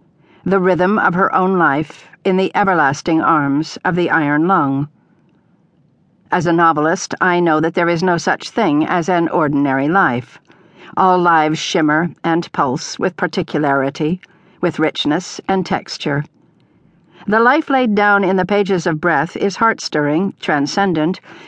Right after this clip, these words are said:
brimming with love and humor and intelligence, and often what Martha called her sheer orneriness, with courage and an utter lack of self-pity and an earthy appetite for the joy that she wrested from her life.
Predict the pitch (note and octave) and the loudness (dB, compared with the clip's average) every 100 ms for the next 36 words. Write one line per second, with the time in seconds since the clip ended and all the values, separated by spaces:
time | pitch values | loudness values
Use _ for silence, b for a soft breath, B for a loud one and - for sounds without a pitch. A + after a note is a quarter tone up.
0 | - G3+ C4+ A3+ E3+ D#3+ D#3+ D#3 D#3 G3 | -2 0 2 2 2 0 0 2 2 2
1 | C#3+ C3+ D3+ C#3+ F3+ - D3+ C#3+ C3+ F3 | -2 0 0 2 2 0 -2 0 -2 -2
2 | C#3+ C#3+ E3+ A3+ A#3+ - B B - A#3 | -2 -2 0 -2 -2 -8 B B -4 0
3 | A#3+ D4 D4+ A3 G3+ - F3+ A3 G#3+ F#3 | 2 2 0 0 0 2 2 2 0 -2
4 | F#3 F3 E3 D#3+ E3+ D#3+ - - - G#3+ | 0 0 0 0 0 0 -4 -10 -2 2
5 | G#3 G#3+ - F3 D#3+ D3 C#3+ C#3+ D3 - | 2 2 2 2 2 2 0 -2 -6 -12
6 | - _ _ _ _ _ F#3+ F#3+ - A3 | -18 _ _ _ _ _ -2 0 0 2
7 | G3 F#3 G3+ - - F3 E3+ E3+ D#3+ F#3+ | 2 2 0 -4 0 0 2 2 0 0
8 | G3+ F3 D3+ D3 C#3 - D#3 - E3 C#3 | 2 2 2 0 -4 -2 -2 -2 -4 -2
9 | D3+ F#3+ E3 D#3+ D3+ D#3 D3+ - G#3 F#3 | 0 0 0 0 2 0 0 0 0 2
10 | D3 C#3+ D3+ C#3+ E3+ D3+ E3 E3+ E3 D#3 | 0 2 0 0 0 0 0 -2 -2 0
11 | F3 F#3 D3+ D#3+ - F#3+ F3 G3 - C#3 | 2 2 2 0 -2 0 2 0 -2 -4
12 | C3+ D#3 D3 E3 E3 D3 C3 - | -2 -2 0 0 0 0 -4 -8